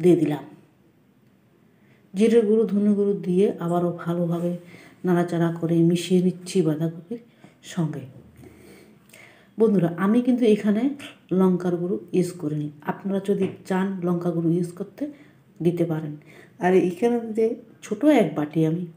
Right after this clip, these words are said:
চিংড়ি মাছ নিলাম, সেই চিংড়ি মাছগুলোকেও দিয়ে দিলাম। দিয়ে চিংড়ি মাছগুলোকেও বাঁধাকপির সঙ্গে নাড়াচাড়া করে মিশিয়ে নিচ্ছি। বন্ধুরা,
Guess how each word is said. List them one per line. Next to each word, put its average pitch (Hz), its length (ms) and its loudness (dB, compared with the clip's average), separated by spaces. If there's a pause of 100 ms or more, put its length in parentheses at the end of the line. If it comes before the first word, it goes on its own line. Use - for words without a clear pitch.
(1040)
চিংড়ি 240 260 6
মাছ 247 280 4
নিলাম, 175 260 -2 (380)
সেই 214 160 0
চিংড়ি 190 340 0
মাছগুলোকেও 190 680 -2 (260)
দিয়ে 165 220 4
দিলাম। 151 260 -2 (300)
দিয়ে 214 320 2
চিংড়ি 220 260 -2
মাছগুলোকেও 220 640 -2 (440)
বাঁধাকপির 175 560 -4
সঙ্গে 180 360 -4
নাড়াচাড়া 170 500 -2
করে 165 340 -6 (460)
মিশিয়ে 180 400 0
নিচ্ছি। 165 380 -4 (500)
বন্ধুরা, 214 360 2